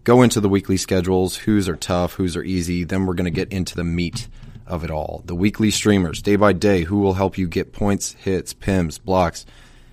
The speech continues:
and really boost all your numbers for the week. We're gonna talk some goalies and the back-to-backs there if you need goalie starts this week, um, who would be good to target. So let's take a look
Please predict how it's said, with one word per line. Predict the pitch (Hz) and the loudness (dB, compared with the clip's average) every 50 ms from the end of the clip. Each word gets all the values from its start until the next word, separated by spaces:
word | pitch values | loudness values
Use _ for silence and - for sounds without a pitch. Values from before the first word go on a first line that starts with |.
| - - - | -20 -14 -2
and | 107 127 | 2 4
really | 160 175 143 110 | 6 6 6 6
boost | - 123 117 107 - 101 | 6 4 4 4 4 4
all | 101 101 98 | 4 6 6
your | 95 | 6
numbers | 92 92 90 90 92 87 | 6 4 4 4 2 0
for | - - 90 | 0 -2 -2
the | 90 | 0
week. | 85 92 90 90 85 - | 2 2 2 2 0 -2
We're | 90 85 | -4 -4
gonna | 87 85 80 | -2 -2 -4
talk | - - 87 87 - | -2 -2 -2 -2 -2
some | - - 85 80 | -4 -6 -6 -2
goalies | 85 92 90 90 90 90 90 87 82 - - - - | 0 2 2 4 4 4 4 2 0 -2 -6 -10 -6
and | - 95 87 85 85 80 | -4 -2 0 0 0 -2
the | 80 | -2
back-to-backs | 73 92 90 87 - - 85 76 87 87 85 - - | -2 -2 -2 -2 -2 -4 -2 0 2 2 2 0 -2
there | - 90 87 87 85 87 82 | -2 -2 0 0 0 0 -2
if | 80 - - | -4 -6 -4
you | 87 | -4
need | 85 80 82 90 | -4 -4 -4 -4
goalie | 92 87 85 85 82 | -2 -2 -2 -2 -4
starts | - - 85 85 80 - | -4 -4 -6 -6 -6 -8
this | 87 80 - - | -10 -10 -8 -8
week, | 87 85 78 - - | -8 -8 -8 -10 -10
um, | 80 82 80 80 78 76 - _ - - - - | -10 -10 -10 -10 -12 -14 -16 _ -20 -20 -16 0
who | - 110 | 4 4
would | 107 98 | 6 6
be | 95 101 | 6 4
good | 80 104 90 - | 4 2 2 0
to | - - | -2 -4
target. | - 90 85 85 85 87 85 | -4 -2 -2 0 -2 -2 -4
So | - - 104 | -4 -2 0
let's | 107 - - | 0 0 0
take | - 110 90 | -2 0 0
a | 98 | 0
look | 87 90 92 87 - - | 2 2 0 0 -2 -6